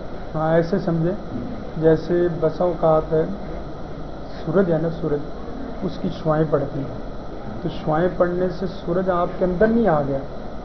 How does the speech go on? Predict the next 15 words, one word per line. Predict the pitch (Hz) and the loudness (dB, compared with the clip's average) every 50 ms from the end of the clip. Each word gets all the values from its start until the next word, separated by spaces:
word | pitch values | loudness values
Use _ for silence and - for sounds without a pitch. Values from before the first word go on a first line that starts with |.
| - - - - - - - - | -8 -10 -10 -10 -10 -8 -4 -2
لیکن | 170 165 170 185 175 | -2 0 0 0 2
آپ | 175 175 165 - | 2 2 2 2
کو | 190 170 147 143 | 0 0 0 0
ذہنی | 185 196 190 185 156 | 2 2 2 2 4
طور | 175 165 160 - | 4 4 4 4
پہ | 175 | 2
متاثر | 160 151 147 156 151 147 - - 170 151 | 0 0 4 4 4 4 4 2 -2 -2
کر | 143 139 135 135 | -2 -2 -2 -2
گیا۔ | 143 131 - - - - - - - - - | -4 -4 -4 -6 -8 -8 -8 -8 -8 -6 -2
بعض | - 151 143 | -2 0 0
دفعہ | 151 - 160 151 - | 0 0 -2 0 2
کڑی | 165 160 170 180 151 143 | 4 4 4 2 2 0
دھوپ | 156 147 143 143 160 | -2 -2 0 0 2
میں | 165 170 165 | 2 2 4
بیٹھے | 156 160 160 151 - 185 | 4 4 4 4 2 -2